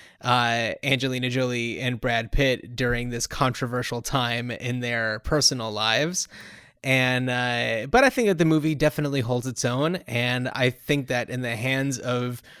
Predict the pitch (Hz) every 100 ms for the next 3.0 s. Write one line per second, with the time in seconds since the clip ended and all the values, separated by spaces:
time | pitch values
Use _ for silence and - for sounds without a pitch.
0 | - - _ - - - 196 196 180 160
1 | 151 143 - 156 143 135 127 127 113 120
2 | 117 123 123 120 117 120 120 113 110 104